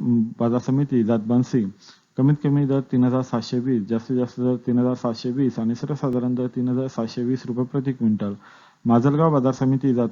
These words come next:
पिवळा, कमीत कमी दर दोन हजार दोनशे, जास्तीत जास्त दर तीन हजार दोनशे आणि सर्वसाधारण दर दोन हजार सातशे पंचवीस रुपये प्रति क्विंटल.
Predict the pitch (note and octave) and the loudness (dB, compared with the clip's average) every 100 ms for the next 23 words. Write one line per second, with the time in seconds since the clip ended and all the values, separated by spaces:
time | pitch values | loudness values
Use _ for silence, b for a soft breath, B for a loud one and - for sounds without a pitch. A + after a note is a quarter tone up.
0 | - C#3 C3 A2+ B2 C3 B2+ C3+ C3+ B2+ | -2 0 0 -2 -2 -2 -2 -2 -2 0
1 | C3 A#2+ A#2 B2 B2 B2+ A#2+ C3 C3 A#2 | -2 0 0 0 0 -2 -2 -4 -2 -4
2 | G#2+ A2+ C3+ B2+ B2 B2+ B2+ B2 B2 B2 | -4 -8 -6 -6 -4 -2 -2 -2 -2 -2
3 | B2+ A#2+ C3+ C#3+ B2+ A2 G2+ B B B | -2 -2 -4 -4 -4 -6 -8 B B B
4 | B2+ C#3 C#3+ D3+ D3+ C#3 B2 B2 B2 B2+ | -2 0 0 -2 -2 -2 -2 0 0 0
5 | B2 B2 B2 C3+ B2 A#2+ - B2+ B2 A#2+ | 0 0 0 -2 -6 -8 -8 -6 -4 -4
6 | B2+ - B2 C3 C#3 - C3+ A2+ G#2+ G#2+ | -6 -4 -4 -2 -4 -2 0 2 2 0